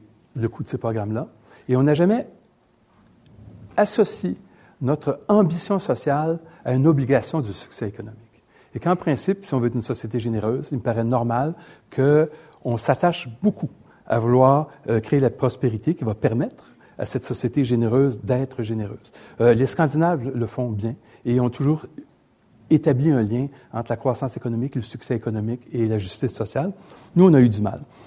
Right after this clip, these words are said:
Et on en pa-, paie encore le prix parce que, euh, par la dette qu'on traîne, euh, par nos déficits, par notre fiscalité.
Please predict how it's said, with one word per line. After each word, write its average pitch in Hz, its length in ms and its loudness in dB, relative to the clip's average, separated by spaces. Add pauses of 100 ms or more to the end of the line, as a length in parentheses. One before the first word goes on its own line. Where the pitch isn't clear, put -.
(160)
Et 143 220 4
on 131 120 0
en 113 120 2
pa-, 139 140 -4
paie - 220 -8
encore 131 240 -2
le 127 120 0
prix 214 220 -8 (180)
parce - 220 -6
que, 143 260 2 (280)
euh, 120 140 4
par 123 240 -2
la 117 120 4
dette - 400 -4
qu'on 120 160 -4
traîne, 127 340 -8 (300)
euh, 113 220 4
par 131 180 2
nos 127 100 4
déficits, 127 360 -2
par 117 220 -6
notre 110 200 -6
fiscalité. - 520 -8